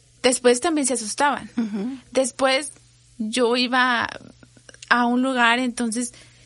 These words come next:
Speaker 1: me veían raro, me pensaban que estaba enferma de cáncer, tal vez, que tenía una enfermedad de ese tipo, porque estaba de-, demasiado delgada. Entonces, mi, mi familia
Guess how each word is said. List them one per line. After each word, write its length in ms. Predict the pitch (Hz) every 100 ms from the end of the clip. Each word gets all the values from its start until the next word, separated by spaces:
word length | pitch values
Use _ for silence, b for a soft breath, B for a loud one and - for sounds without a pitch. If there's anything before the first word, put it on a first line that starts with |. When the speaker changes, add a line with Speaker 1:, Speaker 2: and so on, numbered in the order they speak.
| _
Speaker 1:
me 120 | 226
veían 400 | 220 208 208 233
raro, 480 | 226 226 240 233 -
me 260 | 220 214 208 -
pensaban 420 | 240 233 214 226
que 180 | 220 226
estaba 340 | 180 - 185
enferma 400 | 208 202 214 208
de 120 | 220 185
cáncer, 540 | 208 127 233 - 214
tal 200 | 208 220
vez, 300 | 214 208 220
que 120 | 254
tenía 320 | 247 240 220
una 160 | 220 240
enfermedad 400 | 285 285 247 240
de 100 | 247
ese 160 | 247 247
tipo, 320 | 262 240 269 B B B B B _
porque 220 | 269 262
estaba 280 | 247 240 226
de-, 200 | 214 202 - _ _
demasiado 840 | 220 220 185 - - - 240 240 226
delgada. 400 | 202 196 - 202
Entonces, 500 | 208 220 214 254 - B B B B B B B B B - -
mi, 340 | 269 294 285 254 269 247
mi 240 | 269 294 294
familia 640 | 277 247 370 453 254 214